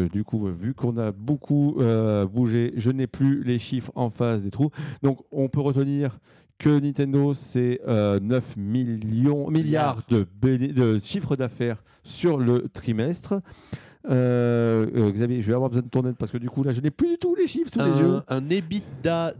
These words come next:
Speaker 2: de deux virgule neuf milliards
Speaker 1: Donc, ça s'appelle
Speaker 2: d'euros.
Speaker 1: un, un bit-, un ebitda, donc c'est un, c'est un excédent brut d'exploitation, c'est-à-dire, en gros, c'est le,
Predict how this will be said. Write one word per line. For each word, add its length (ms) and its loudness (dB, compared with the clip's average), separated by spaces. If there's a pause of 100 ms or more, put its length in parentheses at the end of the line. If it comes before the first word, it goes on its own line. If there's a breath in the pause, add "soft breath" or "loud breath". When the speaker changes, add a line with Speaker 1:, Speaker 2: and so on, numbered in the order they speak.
Speaker 2:
de 120 0
deux 240 0
virgule 340 -4
neuf 300 -2
milliards 280 0
Speaker 1:
Donc, 100 0
ça 80 -2
s'appelle 220 4
Speaker 2:
d'euros. 160 0
Speaker 1:
un, 80 -4
un 60 0
bit-, 240 -4
un 80 0
ebitda, 600 0
donc 180 -4
c'est 160 0
un, 240 2
c'est 140 -2
un 120 0
excédent 360 -2
brut 180 0
d'exploitation, 840 -2
c'est-à-dire, 300 -2 (300 loud breath)
en 140 2
gros, 380 4
c'est 480 -2
le, 760 2